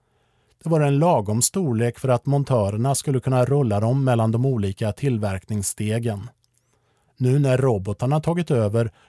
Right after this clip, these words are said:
är planen att vidareutveckla elektroderna, bland annat genom att göra dem större, och en större yta betyder högre kapacitet. För det är på ytan av elektroderna som kemin sker.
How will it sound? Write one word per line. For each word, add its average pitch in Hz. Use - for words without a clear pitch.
är 165
planen 120
att 131
vidareutveckla 113
elektroderna, 107
bland 123
annat 139
genom 120
att 117
göra 117
dem 107
större, 104
och 120
en 120
större 160
yta 127
betyder 113
högre 120
kapacitet. 98
För 156
det 156
är 156
på 170
ytan 147
av 113
elektroderna 107
som 110
kemin 110
sker. 113